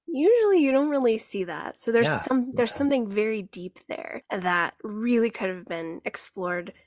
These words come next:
Speaker 1: more dramatically, just better. So, oh my God, I'm, I'm hoping we get a much stronger adaptation.
Speaker 2: Yeah, we might. We might.
Speaker 1: That's about all I have.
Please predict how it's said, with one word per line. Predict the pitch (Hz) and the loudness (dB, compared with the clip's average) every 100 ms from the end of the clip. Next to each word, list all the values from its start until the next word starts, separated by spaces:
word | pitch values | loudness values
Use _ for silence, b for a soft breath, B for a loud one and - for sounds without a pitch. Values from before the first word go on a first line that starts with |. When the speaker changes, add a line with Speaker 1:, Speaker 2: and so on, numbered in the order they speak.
| _ | _
Speaker 1:
more | 226 202 196 | -6 0 0
dramatically, | 190 185 165 165 170 - 175 165 214 247 | -2 -6 -6 -8 -10 -10 -8 -8 -10 -10
just | - - - | -12 -12 -12
better. | - 160 - - | -2 -2 0 -2
So, | - | 0
oh | 277 359 | 4 4
my | 403 | 6
God, | 370 330 294 | 6 6 6
I'm, | 285 381 | 0 -2
I'm | 277 | -4
hoping | 269 254 254 254 | 0 0 2 0
we | 240 | 0
get | 214 | -2
a | 202 | -4
much | 208 214 | -2 -2
stronger | - - 247 220 208 196 214 277 - | -2 -4 2 2 0 -4 -6 -10 -4
adaptation. | 202 - - - - - - | -4 -4 -8 -12 -12 -8 2
Speaker 2:
Yeah, | 135 277 | 4 4
we | 151 | 2
might. | 135 233 302 - | 2 0 0 -2
We | 120 | -4
might. | 151 233 - _ _ _ _ _ _ _ _ _ - | -2 -4 -6 _ _ _ _ _ _ _ _ _ -12
Speaker 1:
That's | 247 | -8
about | 262 277 233 | -4 -2 -2
all | 262 262 262 | 0 0 0
I | 233 | -2
have. | - 233 240 185 185 220 233 | -2 2 2 2 0 -4 -8